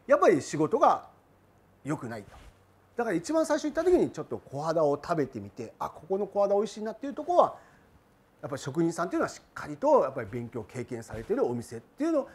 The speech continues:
まあ、見極め方はありますね。はい。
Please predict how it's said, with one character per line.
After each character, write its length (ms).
ま 100
あ、 40
見 120
極 220
め 100
方 260
は 240
あ 80
り 100
ま 120
す 100
ね。 180
は 160
い。 80